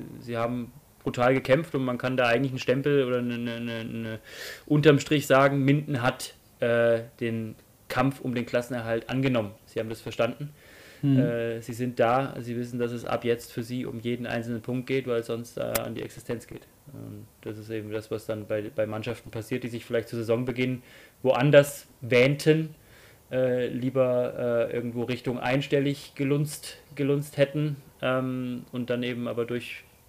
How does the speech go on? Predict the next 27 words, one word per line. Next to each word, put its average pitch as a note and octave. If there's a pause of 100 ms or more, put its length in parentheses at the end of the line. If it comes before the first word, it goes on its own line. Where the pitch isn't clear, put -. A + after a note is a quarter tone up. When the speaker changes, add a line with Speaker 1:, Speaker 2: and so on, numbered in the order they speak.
(360)
Speaker 1:
äh, B1+ (460)
Probleme, C3
durch B2
Verletzungen B2
und A#2+
was B2
auch B2+
immer B2+ (420)
dann A#2+
da A#2+
unten A#2+
reinkommen, C3
das B2
dann A#2+
zu D3+
akt-, -
äh, -
anzunehmen, C#3
das A#2+
haben B2+
sie B2
jetzt, A#2+
glaub A#2
ich, A2+
gemacht A#2
und, A2
äh, A2